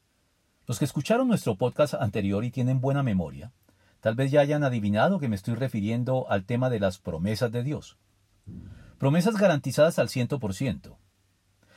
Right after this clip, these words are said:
Hace una semana les decía que la fe implica confiar en las promesas de Dios, actuando obedientes, con la certeza de ver la realización de nuestra esperanza. Porque si hay algo que es muy propio del carácter de Dios revelado en la Biblia y en Jesucristo,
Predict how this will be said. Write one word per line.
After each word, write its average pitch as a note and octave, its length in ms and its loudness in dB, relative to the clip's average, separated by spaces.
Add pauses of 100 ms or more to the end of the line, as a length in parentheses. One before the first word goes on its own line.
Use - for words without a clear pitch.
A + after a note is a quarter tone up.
(180)
Hace G#3 200 0
una A3+ 80 4
semana B2 500 0
les B2+ 160 -2
decía D#3+ 300 -2
que F#3 80 -4
la B2+ 100 2
fe C#3 100 -6
implica D3 440 -2
confiar C#3 480 0
en B2+ 80 0
las G2 160 -2
promesas G#2 400 -2
de G#2 100 -4
Dios, F#2+ 380 -6 (320)
actuando B2+ 440 0
obedientes, A2 640 -4 (220)
con A#2 140 -2
la A#2+ 60 4
certeza D#3+ 400 0
de D3+ 120 2
ver C#3 160 0
la D#3+ 140 4
realización A#2+ 640 0
de C3+ 120 -2
nuestra G2+ 340 -2
esperanza. D#2+ 560 -10 (1080)
Porque A2+ 240 -4
si D#3 140 2
hay D#3+ 60 10
algo F#3 180 2
que F#3+ 80 0
es E3+ 80 2
muy F#3 140 6
propio F3 380 -2
del A#2+ 120 -2
carácter A#2+ 400 0
de A#2+ 100 -2
Dios A#2+ 180 -2
revelado A#2 360 0
en C3+ 60 2
la A2+ 100 2
Biblia G#2+ 260 -2
y A#2 140 -2
en F#2+ 100 0
Jesucristo, B2 720 -4